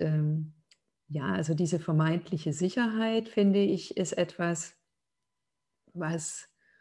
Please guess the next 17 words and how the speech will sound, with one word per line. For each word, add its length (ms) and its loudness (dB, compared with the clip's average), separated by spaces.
was, 280 -2
was, 280 0
was 340 -4
denke 240 4
ich, 100 0
was 180 0
sehr 160 2
wichtig 340 0
ist, 200 -4
dass 120 0
es 140 -4
gesellschaftlich 760 -2
noch 180 -2
mal 160 0
wirklich 360 -2
überdacht 680 -4
wird, 300 -4